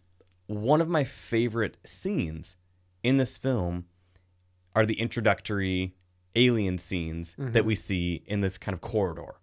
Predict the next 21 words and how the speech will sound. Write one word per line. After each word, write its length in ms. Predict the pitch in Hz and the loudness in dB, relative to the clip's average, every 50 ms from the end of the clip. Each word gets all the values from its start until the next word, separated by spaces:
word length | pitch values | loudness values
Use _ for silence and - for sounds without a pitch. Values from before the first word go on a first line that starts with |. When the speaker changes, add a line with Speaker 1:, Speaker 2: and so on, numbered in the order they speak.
| _ _ _ _ _ - | _ _ _ _ _ 2
Speaker 1:
of, 280 | 98 95 90 82 - - - | 2 2 2 0 -6 -6 -4
of 140 | 92 87 82 | -4 -2 0
the 140 | 92 87 | -2 -2
space 300 | - - - 110 95 87 | -2 -2 -2 -2 -2 -2
station. 420 | - - - - - - - 110 - _ _ _ _ _ _ _ - _ _ _ _ _ _ _ _ | -6 -10 -10 -10 -10 -12 -12 -14 -20 _ _ _ _ _ _ _ -20 _ _ _ _ _ _ _ _
You 140 | - 101 107 | -8 -6 -4
see 160 | - 117 107 | -2 -2 -2
various 360 | 92 101 123 139 151 147 - - _ _ | 0 2 2 2 2 0 -2 -8 _ _
people 680 | - - 185 180 170 - 170 165 156 156 156 151 - - _ | -10 -8 -6 -6 0 2 4 4 6 4 2 0 -4 -8 _
and 120 | - 98 | -6 -2
various 300 | 95 104 104 104 - - 117 | 0 0 0 0 -2 -6 -6
races 720 | 120 131 151 160 160 151 - - 95 92 90 92 95 - _ _ _ _ _ _ _ _ _ | -2 0 2 2 0 0 0 0 2 2 2 0 -2 -8 _ _ _ _ _ _ _ _ _
coming 280 | - 131 127 131 127 110 | 0 2 2 2 2 2
to 100 | 120 120 | 0 0
meet 160 | 117 127 131 | 2 4 4
each 160 | 127 117 - | 4 2 2
other 220 | 107 95 95 98 | 0 0 0 -2
for 160 | 95 - 104 98 | -4 -4 -6 -6
the 80 | 92 | -6
first 360 | - - - 101 90 - - - | -6 -4 -2 -2 -2 -2 -6 -6
time, 420 | - 160 151 120 98 95 101 98 | -2 0 0 2 0 0 -2 -4